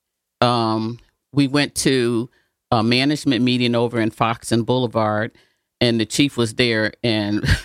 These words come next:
<laughs> before the meeting was over, he slipped out. So I guess he didn't have to be confronted with us again. So we went to internal affairs, and this was, like, after the thirty-fifth day. And, uh, the guy that, uh,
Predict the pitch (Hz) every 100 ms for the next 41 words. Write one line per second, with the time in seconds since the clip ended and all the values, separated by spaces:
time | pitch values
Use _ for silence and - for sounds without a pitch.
0 | - - - _ _ 139 - 156 143 131
1 | 131 131 123 113 - 127 113 117 123 -
2 | 131 123 - 117 110 - 113 113 117 -
3 | 113 110 117 113 - 110 107 _ _ -
4 | 104 113 107 113 - _ _ - 139 -
5 | 120 113 104 104 - 107 113 110 107 147
6 | _ _ _ - - _ _ _ _ -
7 | 165 160 151 156 - 147 139 - 151 135
8 | 131 - 180 175 151 139 151 - - 131
9 | 120 120 117 117 - 135 - 127 120 117
10 | 110 _ _ _ - 131 - 117 - 127
11 | 117 - 110 - 147 143 135 143 - _
12 | _ _ _ - 127 117 117 117 117 110
13 | - 110 117 117 120 117 110 - 107 104